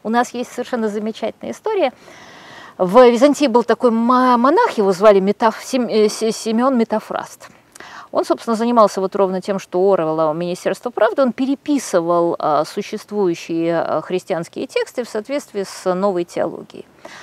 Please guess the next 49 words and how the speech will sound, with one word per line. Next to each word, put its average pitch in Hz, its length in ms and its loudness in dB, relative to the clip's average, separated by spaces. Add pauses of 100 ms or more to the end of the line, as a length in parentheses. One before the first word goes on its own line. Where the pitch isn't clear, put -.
(160)
А, - 100 -8
да, 269 140 2
вот 381 120 -2
возникает 247 420 -4
вопрос, 220 300 -6
какое 220 380 2
количество 185 440 -2
текстов 175 400 -6
было 175 200 -6
уничтожено, 233 800 -4 (420)
и - 80 -4
возникает 277 380 0
такой 262 200 0
нехороший 233 460 -2
вопрос. 196 320 -2
Ну 196 140 -4
вот 226 180 -8
вы 240 120 -4
представьте - 500 -8
себе, 220 320 -4
вот, 190 180 -2 (220)
э, 180 320 0
там, 160 400 -6 (440)
э, 95 320 -4
двадцать 196 360 2
второй 220 260 0
век, 339 360 -2
э, 196 240 4
в - 20 -10
Европе 214 420 0
торжествует 196 640 -2
ислам, 320 400 0
ну 262 140 2
и 262 220 -2
что 311 260 0
мы 269 120 0
услышим 262 440 -4
о 190 60 -4
Бен 208 200 -2
Ладене, 262 320 2
кроме 202 220 -6
того, 202 120 -2
что 196 140 -8
он 185 60 -4
был 190 140 0
проповедник 185 640 -2
мира 180 260 0
и 180 40 2
любви, 285 380 2